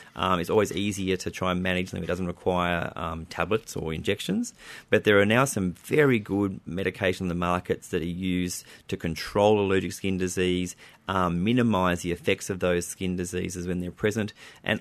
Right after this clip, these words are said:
often the newer ones now have such little side effects that there, there's some really good options now for managing skin disease. Now, the client who unfortunately I couldn't answer as well as I'd hoped to previously was using a drug called corticosteroids or prednisolone.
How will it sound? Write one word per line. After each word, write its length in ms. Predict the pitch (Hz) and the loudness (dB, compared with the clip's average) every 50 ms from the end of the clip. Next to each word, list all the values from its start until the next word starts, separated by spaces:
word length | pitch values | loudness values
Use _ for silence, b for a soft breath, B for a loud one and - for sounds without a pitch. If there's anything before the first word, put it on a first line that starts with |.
| - | 0
often 440 | - 123 143 139 - 135 113 107 101 | 0 0 0 2 2 0 2 2 2
the 100 | 90 98 | 0 0
newer 280 | 101 101 104 110 113 113 | 0 0 2 4 4 4
ones 340 | 107 101 92 90 87 - - | 4 2 0 -2 -2 -4 -4
now 100 | 90 90 | -4 -4
have 200 | 90 90 87 87 | -4 -4 -6 -6
such 340 | - - - 123 120 - - | -6 -4 -2 -2 -4 -4 -4
little 160 | 113 101 90 | -8 -8 -8
side 280 | 87 - - 92 92 92 | -8 -4 -2 0 0 0
effects 340 | 92 - - 90 90 - - | -2 -2 -4 -6 -6 -6 -8
that 160 | - 90 - | -12 -10 -6
there, 240 | - 87 87 82 - - | -4 -4 -2 -4 -4 -6
there's 160 | 92 98 - | -6 -6 -4
some 200 | - 95 95 101 | -4 -4 -2 -2
really 200 | 110 123 127 110 | -2 0 -2 -2
good 200 | - - 87 80 | -2 -4 -4 -4
options 420 | 90 85 - - - 92 87 - | -4 -4 -6 -6 -6 -6 -4 -4
now 160 | 90 87 82 | -4 -4 -4
for 100 | - 90 | -4 -4
managing 520 | 90 90 87 90 90 90 90 87 - 85 85 | -4 -4 -4 -4 -4 -4 -4 -4 -6 -8 -8
skin 280 | - - 90 85 85 | -6 -6 -4 -4 -4
disease. 600 | 85 85 80 87 87 - - 82 82 - - - B B B B B B B - | -4 -6 -6 -6 -6 -6 -8 -8 -10 -12 -14 -16 B B B B B B B 0
Now, 120 | 107 101 | 2 2
the 100 | 90 92 | 2 2
client 440 | - - - 139 151 165 165 147 - | 0 0 4 6 6 6 6 4 2
who 100 | 113 98 | 0 0
unfortunately 520 | 92 90 - - 104 107 - - 90 87 | 0 0 -2 -2 -4 -2 -2 -2 -4 -2
I 40 | - | -2
couldn't 180 | 107 95 92 92 | -2 -2 0 0
answer 260 | 95 98 92 - - | 0 -2 -2 -4 -8
as 120 | 90 87 | -6 -6
well 120 | 92 92 90 | -4 -4 -4
as 120 | 85 90 | -4 -4
I'd 140 | - 80 80 | -6 -6 -2
hoped 220 | 90 95 92 - - | -2 -2 -2 -2 -6
to 100 | 87 85 | -8 -6
previously 520 | - - 87 90 90 87 - - 92 87 | -4 -2 -2 -2 -2 -4 -4 -4 -4 -2
was 160 | 80 98 107 | -2 0 0
using 280 | 104 95 101 98 98 - | 0 0 0 -2 -4 -4
a 100 | - 95 | -4 -6
drug 300 | 90 - 95 92 90 - | -2 0 0 0 0 0
called 240 | - 92 90 92 - | -2 -4 -4 -4 -6
corticosteroids 840 | - - 101 95 92 - 90 87 - - 80 82 80 87 87 - | -2 0 0 0 0 0 -4 -4 -4 -6 -8 -6 -6 -6 -6 -6
or 60 | - 87 | -8 -6
prednisolone. 840 | - - 92 90 85 85 - - 80 80 71 65 - - - | -6 -4 -4 -4 -4 -6 -6 -6 -8 -6 -6 -8 -8 -10 -12